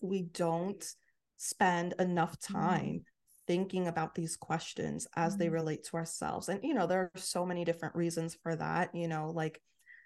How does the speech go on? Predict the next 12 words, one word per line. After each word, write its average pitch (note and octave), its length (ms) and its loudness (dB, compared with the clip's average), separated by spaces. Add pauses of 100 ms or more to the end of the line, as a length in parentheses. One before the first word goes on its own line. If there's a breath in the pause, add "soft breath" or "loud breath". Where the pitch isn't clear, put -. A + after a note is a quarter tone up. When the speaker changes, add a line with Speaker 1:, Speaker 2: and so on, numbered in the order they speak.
(380 soft breath)
Speaker 1:
current A3 300 6
events, F#3 500 6
like, F3 220 2
just F3 180 -4
life E3+ 360 4
Speaker 2:
Mm-hmm. - 200 -8
Speaker 1:
happening F3 680 0
is E3 420 0
one E3 340 -2
of E3 120 -4
the E3 80 4
many E3 500 2